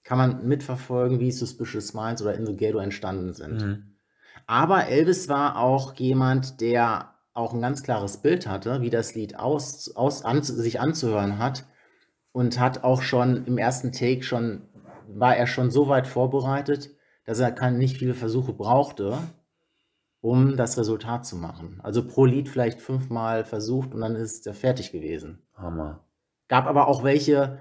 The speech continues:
Speaker 1: ähm, da hat er, Hound Dog zum Beispiel hat er an die dreißig, vierzig Mal versucht,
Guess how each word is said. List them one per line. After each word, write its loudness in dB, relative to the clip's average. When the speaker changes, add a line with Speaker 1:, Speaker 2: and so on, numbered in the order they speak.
Speaker 1:
ähm, 6
da 4
hat 4
er, 0
Hound 4
Dog 4
zum -4
Beispiel 0
hat 2
er 4
an 0
die 0
dreißig, -2
vierzig -6
Mal 2
versucht, -6